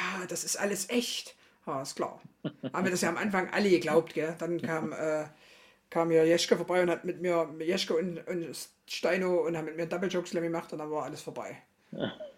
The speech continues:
Speaker 1: Und mit David haben sie einen, einen Double Powerbomb gemacht oder andersrum. Puh, Leute, das war verrückt. Da hatte ich noch keine Rückenschmerzen. Das war verrückt.
Speaker 2: Ach, Junge, Junge, du mit deinen Rückenschmerzen. Du bist doch auch
Speaker 1: Ja.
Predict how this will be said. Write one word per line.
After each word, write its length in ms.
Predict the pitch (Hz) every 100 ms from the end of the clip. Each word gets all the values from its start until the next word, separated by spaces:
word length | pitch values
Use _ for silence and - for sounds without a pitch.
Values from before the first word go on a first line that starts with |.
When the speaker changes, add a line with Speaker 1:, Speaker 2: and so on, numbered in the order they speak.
| _ _ _ _ _ _ _
Speaker 1:
Und 80 | 175
mit 140 | 165 175
David 240 | 175 160
haben 120 | 170
sie 100 | 165
einen, 200 | 165 160
einen 240 | 117 160 165
Double 200 | 170 170
Powerbomb 360 | 160 160 156 151
gemacht 320 | 147 147 -
oder 160 | 156 143
andersrum. 420 | 165 147 147 147
Puh, 580 | - - - - - 156
Leute, 260 | 180 175
das 220 | 185 190
war 80 | 175
verrückt. 400 | 165 151 151 - - _ _ _ _ _ - _ - _ _ _ - _ _ _ - -
Da 80 | 156
hatte 100 | 160
ich 60 | -
noch 100 | -
keine 180 | 196 165
Rückenschmerzen. 560 | 165 147 156 - 143 - - - _ _ -
Das 340 | 180 - - -
war 60 |
verrückt. 420 | - - - - - _ _ _ -
Speaker 2:
Ach, 160 | - - - -
Junge, 220 | 113 98 92
Junge, 200 | 82 90 90
du 120 | 101
mit 120 | 92
deinen 100 | 90
Rückenschmerzen. 680 | 95 98 - - 78 - 104 -
Du 100 | -
bist 140 | 95 -
doch 60 |
auch 420 | 95 85 92 - - _ _ _ _ _ _ -
Speaker 1:
Ja. 460 | 170 156 147 160